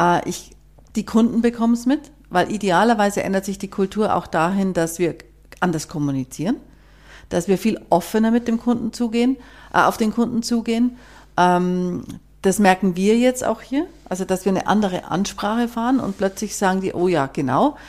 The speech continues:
Also wir denken für den Kunden mit, wenn bei uns gibt's zum Beispiel Anfragen, „Könnt ihr mit uns irgendwie einen Kongress konzipieren?“ Und dann sagen wir, „Ja klar, können wir machen, aber hast schon mal drüber nachgedacht, da einen Bruch reinzubringen, damit das auch so nicht nur das Erwartbare ist, sondern so also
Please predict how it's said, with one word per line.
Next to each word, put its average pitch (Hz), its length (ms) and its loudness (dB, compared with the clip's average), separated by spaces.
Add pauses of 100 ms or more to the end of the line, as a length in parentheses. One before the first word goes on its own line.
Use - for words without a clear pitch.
(120)
Also 180 220 -2
wir 196 180 6
denken 220 340 2
für 220 120 -2
den 208 60 0
Kunden 208 340 -2
mit, 208 260 -2
wenn 165 220 -4
bei 160 140 -2
uns 180 240 -6
gibt's - 320 -8
zum 185 160 -4
Beispiel 170 320 0
Anfragen, 165 520 -4
„Könnt 175 240 -4
ihr 175 60 -2
mit 165 180 -4
uns 170 220 -4
irgendwie 160 220 -4
einen 175 100 -2
Kongress 190 440 -2
konzipieren?“ 131 560 -4 (520)
Und 180 120 -2
dann 175 140 2
sagen 175 280 2
wir, 175 80 4
„Ja 165 80 2
klar, 156 360 0
können 196 200 0
wir 165 80 2
machen, 196 400 0 (260)
aber 185 260 4
hast 208 200 0
schon 220 80 0
mal 196 100 4
drüber 196 220 0
nachgedacht, 185 520 0
da 196 40 4
einen 185 100 4
Bruch 226 380 0
reinzubringen, 143 600 -2
damit 165 300 -2
das 185 160 -6
auch - 180 0
so 196 140 -4
nicht 185 300 -2
nur 196 100 0
das 180 200 -6
Erwartbare 208 640 0
ist, - 180 -6
sondern 196 240 0
so 185 120 -6
also 175 320 -2